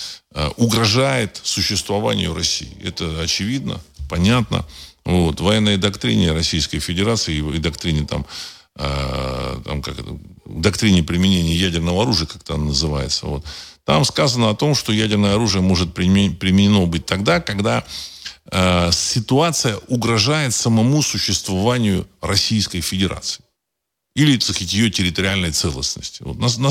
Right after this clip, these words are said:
на самом деле, в общем-то, так сказать, вот это государство четыреста четыре, которое на этой территории находится, оно угрожает и территориальной целостности Российской Федерации, и самому существованию.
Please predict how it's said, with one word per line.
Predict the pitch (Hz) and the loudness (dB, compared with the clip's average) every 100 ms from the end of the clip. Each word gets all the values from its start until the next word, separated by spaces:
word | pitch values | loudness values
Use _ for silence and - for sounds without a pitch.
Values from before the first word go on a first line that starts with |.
| 139 | 0
на | 113 127 | 0 2
самом | 175 220 185 | 2 2 2
деле, | 139 175 190 175 - _ - | 2 0 0 -2 -6 _ 0
в | |
общем-то, | 196 - 87 85 | 2 4 2 0
так | 82 | 0
сказать, | 82 - 85 - - - | -2 -2 -4 -4 -10 0
вот | 110 | 0
это | 120 113 | 2 2
государство | 101 - 143 208 - 131 | 0 0 2 0 0 -4
четыреста | - - 113 - 101 | -2 -2 -2 -2 -4
четыре, | - - 101 87 | -4 -2 -4 -2
которое | 92 85 | -2 -2
на | 85 | 0
этой | 85 82 | -2 -2
территории | - 82 87 78 | -2 -2 0 0
находится, | 78 80 82 - | 0 -2 -4 0
оно | 143 202 143 | 2 4 2
угрожает | 113 104 107 107 104 92 117 | 0 0 0 0 0 -2 -4
и | |
территориальной | 110 117 110 117 113 104 | -2 -2 2 2 4 2
целостности | 101 165 175 - 117 117 | 2 2 2 0 -2 -2
Российской | 110 - 101 - | -2 0 -2 -2
Федерации, | 90 87 92 87 - | -4 -4 -2 -2 0
и | 110 | 0
самому | - 123 151 | 4 4 4
существованию. | - 90 80 - 76 71 67 | 0 -2 -2 -4 -6 -6 -8